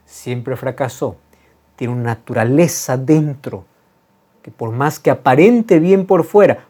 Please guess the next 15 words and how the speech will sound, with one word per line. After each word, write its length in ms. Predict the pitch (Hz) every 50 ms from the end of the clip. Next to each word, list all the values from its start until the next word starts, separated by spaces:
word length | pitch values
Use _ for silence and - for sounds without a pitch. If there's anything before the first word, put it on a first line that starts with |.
| _ _
por 200 | - 120 110 110
dentro 340 | 139 143 147 143 - 151 135
hay 60 | 139
una 180 | 143 143 131
lucha 680 | 120 135 160 190 262 277 254 - - - - 151 123 - _ _ _ _
donde 300 | - 147 127 127 123 123
la 140 | 117 113 113
maldad 420 | 110 110 110 113 113 160 180 180
parece 400 | - 180 165 170 175 175 - 165
que 100 | - 165
predomina. 640 | 156 - 160 160 156 165 160 175 175 151 113 101 113 _ _ _ _ _ _ _
Si 220 | _ _ _ 113 107
reconoces 800 | 98 107 101 - - - 107 104 113 131 135 127 - 117 - _
tu 200 | _ - 107 107
incapacidad, 960 | 127 151 160 156 - - 160 - - 175 151 - - 170 135 113 104 101 101